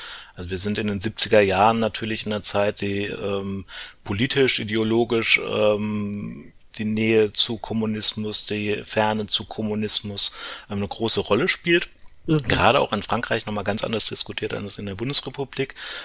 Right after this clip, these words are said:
Speaker 1: Ähm, und in dieser Initiative, ähm, schließen sich eben Menschen zusammen, die vorher nicht in Frieden miteinander geredet hätten, aber die sagen, „Hier, ähm, können wir, ähm, hier müssen wir helfen, hier müssen wir, ähm,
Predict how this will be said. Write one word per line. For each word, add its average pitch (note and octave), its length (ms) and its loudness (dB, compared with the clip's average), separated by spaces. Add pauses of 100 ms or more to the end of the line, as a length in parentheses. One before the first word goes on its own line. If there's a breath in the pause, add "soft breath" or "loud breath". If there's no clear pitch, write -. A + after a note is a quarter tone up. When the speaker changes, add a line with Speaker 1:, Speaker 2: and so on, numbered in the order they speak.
(180 loud breath)
Speaker 1:
Ähm, A2 320 2
und A2 300 -4
in G#2 120 -4
dieser C3+ 240 4
Initiative, C3+ 1120 2
ähm, A2+ 200 0
schließen C3 320 -2
sich A2 120 -4
eben A#2 140 -2
Menschen B2 380 -2
zusammen, A#2 340 2
die A2 100 -4
vorher A#2+ 460 2
nicht - 540 0
in A#2 120 -2
Frieden A#2+ 360 0
miteinander A2+ 500 2 (400 loud breath)
geredet C3+ 480 4
hätten, D3+ 240 6
aber B2+ 160 4
die A#2 100 6
sagen, A#2 360 6
„Hier, C3 440 2
ähm, A#2 440 2
können A#2 320 -4
wir, A2 640 4
ähm, G#2 380 -8
hier A2+ 120 -4
müssen A2+ 280 0
wir G#2+ 160 4
helfen, C3 420 4
hier A#2+ 140 0
müssen A2 340 -2
wir, G#2+ 380 0
ähm, G#2 280 -4